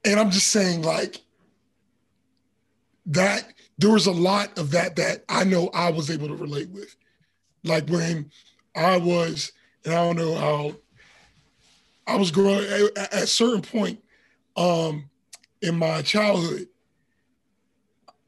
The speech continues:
Mom was giving me a shower, okay? And it was past the point that Dad felt like she should be giving me a shower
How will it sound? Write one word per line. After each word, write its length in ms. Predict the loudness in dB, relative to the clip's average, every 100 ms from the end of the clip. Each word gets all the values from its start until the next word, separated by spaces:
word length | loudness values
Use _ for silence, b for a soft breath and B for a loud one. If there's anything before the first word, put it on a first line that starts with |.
| _ -2
Mom 540 | 2 4 4 2 -2 -8
was 160 | -8 -4
giving 260 | -4 -4
me 140 | -6 -4
a 60 |
shower, 480 | -4 -4 -4 -10 -14 _ _ _ _ _ _ _ _ -14
okay? 440 | -8 -4 -2 -4 -6 b b b b b _
And 400 | 0 0 0 -4 -6
it 160 | -2 -2
was 160 | -2 -6
past 500 | -4 -2 0 -2 -6
the 80 |
point 400 | -12 -10 -10 -10 -14 _ _ _ _ _
that 220 | -6 -4 0
Dad 280 | 2 0
felt 300 | -2 -4 -4
like 300 | -4 -4 -6 -12 _ _ _ _ _
she 260 | -2 2 2
should 180 | 2
be 100 | -2
giving 260 | -4 -4 -4
me 160 | -4 -2
a 40 |
shower 480 | -2 -4 -6 -10